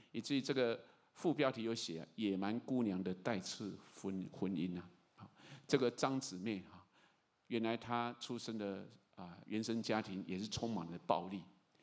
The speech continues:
她成长的过程当中也被不公不义的对待，所以她里面充满了愤怒。她宣泄她的怒气是用，用拳头，一个女生，但是却很凶狠。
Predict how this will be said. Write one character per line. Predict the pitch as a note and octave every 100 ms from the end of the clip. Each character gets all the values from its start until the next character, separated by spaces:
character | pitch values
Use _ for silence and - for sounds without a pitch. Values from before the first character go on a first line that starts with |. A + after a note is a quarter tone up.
| - -
她 | - A#2 A#2 -
成 | - B2
长 | G#2
的 | G2
过 | - A2
程 | G#2
当 | G#2+ G#2+
中 | G#2+ G#2
也 | A2 F#2
被 | - A#2+
不 | - C3+
公 | - C#3
不 | C3+
义 | C#3+
的 | A2
对 | - B2+
待， | A2+ C3 A2
所 | - F3+
以 |
她 | F3
里 | G#3+ F#3 A#2+
面 | D#3+ C3+
充 | - D#3+
满 | A2
了 | A2
愤 | - A3 B2+ C3+
怒。 | A2 - - _ _ _ _ - -
她 | D#3+
宣 | - - B3 A3+
泄 | - E3
她 | F#3
的 | E3+
怒 | C3+ G3 D3+
气 | F#3 C3+ - - -
是 | - D#3+
用， | D#3+ C#3 - - _ _ _ _ _ -
用 | C3+ A#2
拳 | - G#2+ A#2+
头， | G#2 F#2 F#2 - _ _ _
一 | -
个 | C#3+
女 | A#2+ G2
生， | - A#2 A#2 -
但 | C#3 C3
是 | A#2+
却 | - A#2 G2 - - _ _ _ _
很 | - G2+
凶 | F#2+ - A#2+
狠。 | A2+